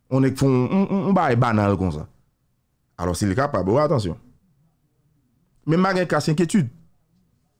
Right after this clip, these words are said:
Yèswa l onzè m nan lari san kras enkyetid. M antre lakay mwen san pè, san krent, e m pa gen pou mwen pè tou. Pa gen tout mennastè k ap fè bagay, men peyi sa a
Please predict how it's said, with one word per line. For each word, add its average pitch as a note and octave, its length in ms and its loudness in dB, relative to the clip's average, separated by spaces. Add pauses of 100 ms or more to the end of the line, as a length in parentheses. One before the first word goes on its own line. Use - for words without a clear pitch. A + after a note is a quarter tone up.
(220)
Yèswa F#3 320 0
l - 120 -4
onzè G3 360 2
m F3 80 2
nan F3 160 2
lari F3+ 400 2
san F#3 320 -2 (160)
kras D#3+ 240 -2
enkyetid. D#3+ 480 0
M D#3 160 0
antre D3+ 160 0
lakay C3+ 320 0
mwen D3 240 -2
san - 320 -6
pè, G#3+ 240 0
san G3+ 160 -8
krent, B3 240 -8
e - 80 -20 (400)
m E3+ 120 2
pa E3+ 120 0
gen E3+ 140 2
pou F3 80 4
mwen D3 60 0
pè G#3 180 0
tou. F#2+ 140 -10 (720)
Pa B2 140 -4
gen C3 100 0
tout C#3 180 -2
mennastè G2+ 420 0
k G2+ 80 -2
ap - 80 -6
fè F2+ 160 -4
bagay, G2+ 300 -2 (460)
men B2+ 280 0 (360)
peyi G3+ 280 2
sa - 160 0
a D3 180 0